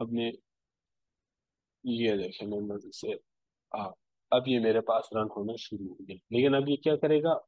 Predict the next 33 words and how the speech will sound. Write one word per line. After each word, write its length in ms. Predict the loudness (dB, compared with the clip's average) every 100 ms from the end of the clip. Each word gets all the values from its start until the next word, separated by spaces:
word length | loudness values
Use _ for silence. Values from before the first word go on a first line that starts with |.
| -4
जो 160 | -2
मैंने 220 | 0 2 2
इसको 220 | 0 0
parameters 560 | 2 4 2 2 2
define 380 | 2 -4 -2 0
किए 140 | -2 -4
उसकी 240 | -6 -4 -2
base 240 | -2 -4 -6
पे 80 |
जाएगा। 340 | -4 -4 -2 -4 -8 _ _ _ _ _ _ _ _ 0
अब 140 | 4
ये 80 | 6
minimum 420 | 6 6 4 4
of 160 | 2 0 4
both 220 | 4 6
हो 120 | 4
जाए, 180 | 6 2 0 _ _ _ _ _ _ _
यहाँ 220 | 2 4
पे 120 | 4 2
मैं 120 | 4
आपको 280 | 2 2 -2
दोबारा 400 | -2 4 4 6
तब 140 | 0 -4
तक 100 | -8 -8
थोड़ा 220 | -4 -4
सा 240 | -4 -8 -6
समझा 260 | -4 -6
देता 220 | -4 -4 0
हूँ। 80 |
देखिए 220 | -2 2 4
हमने 160 | 4 4
क्या 200 | 6 4
किया, 240 | 4 0